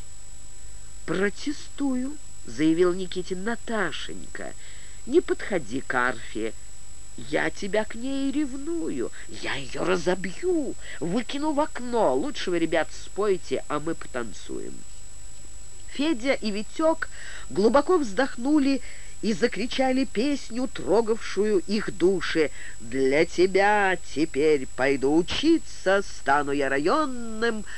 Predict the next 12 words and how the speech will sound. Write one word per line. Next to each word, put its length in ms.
фельдшерицем. 1600
Будь 460
же 320
ты 360
уверена 960
в 240
искренней 800
любви 480
моей, 560
жизнь 680
моя 280
загублена 1040